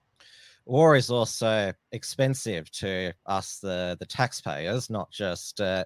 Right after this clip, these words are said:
n-, n-, not just obviously war, a, a threat to life and liberty. So, w-, so far we've mentioned the, the, the, the never-ending war on drugs, and then there's, well, there was the war on terror for however long now. It's the,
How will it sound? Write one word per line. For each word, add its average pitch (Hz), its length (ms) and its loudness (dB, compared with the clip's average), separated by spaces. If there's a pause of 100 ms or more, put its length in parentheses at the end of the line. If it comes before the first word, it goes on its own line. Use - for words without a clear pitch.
(140)
n-, 127 160 -2
n-, 127 340 -4
not 127 200 -2
just - 460 -8
obviously 98 640 -2 (220)
war, 104 380 4
a, 90 280 2
a 95 100 -2
threat - 360 0
to 92 400 -2 (460)
life 117 320 6
and 95 400 -2
liberty. 107 640 0
So, 107 320 0
w-, 120 260 -6
so 139 200 0
far 120 220 0
we've 101 180 -4
mentioned 101 440 -4
the, 95 400 -4 (160)
the, 95 160 -2
the, 95 340 -6
the 107 200 -2 (260)
never-ending 117 500 2
war 110 220 4
on 98 100 0
drugs, 120 540 0
and 98 120 -6
then 101 220 -6
there's, 92 320 -4
well, 95 140 -4
there 95 160 -4
was 92 80 -6
the 98 80 -10
war 104 300 -2
on 90 100 -4
terror 104 420 -2
for 92 340 -2 (460)
however 110 240 0
long 110 260 2
now. 101 220 0
It's - 220 -8
the, 95 420 -2